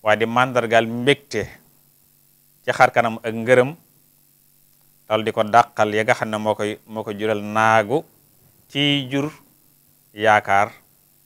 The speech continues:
yaakaar, eh, eh, ju tey ju, ju, ju tey ju ëllëg,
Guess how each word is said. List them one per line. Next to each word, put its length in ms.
yaakaar, 560
eh, 380
eh, 220
ju 80
tey 240
ju, 240
ju, 160
ju 120
tey 280
ju 160
ëllëg, 240